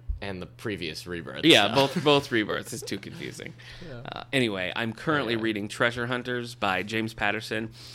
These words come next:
Speaker 2: and Chris Grabenstein, which is
Speaker 1: Yeah.
Speaker 2: a hilarious name.
Speaker 1: Yeah.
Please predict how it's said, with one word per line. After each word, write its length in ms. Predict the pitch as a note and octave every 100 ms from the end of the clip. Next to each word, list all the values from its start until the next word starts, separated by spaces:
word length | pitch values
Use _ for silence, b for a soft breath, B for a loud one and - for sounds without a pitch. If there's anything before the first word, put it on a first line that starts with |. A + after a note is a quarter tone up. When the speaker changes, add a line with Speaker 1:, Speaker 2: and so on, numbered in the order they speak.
| B
Speaker 2:
and 160 | A2 A2
Chris 380 | - C#3+ C3+ - - -
Grabenstein, 920 | A2+ A#2+ B2 C3+ C#3 C#3+ C3 C3+ C#3
which 140 | A#2+ F#2+
is 80 | F#2+
Speaker 1:
Yeah. 60 |
Speaker 2:
a 40 | G2+
hilarious 580 | G2 G2 G#2+ A2 A2+ A#2
name. 260 | A2 A2
Speaker 1:
Yeah. 180 | A2+